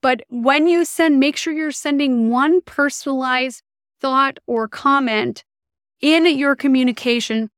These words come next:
so that they know that you're paying attention, that you care,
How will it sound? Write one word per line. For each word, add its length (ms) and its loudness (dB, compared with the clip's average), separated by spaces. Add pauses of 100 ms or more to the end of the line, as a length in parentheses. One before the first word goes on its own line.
(100)
so 180 -4
that 220 2
they 240 4
know 260 2
that 140 2
you're 180 -2
paying 380 -4
attention, 680 -6 (240)
that 140 -4
you 160 0
care, 640 0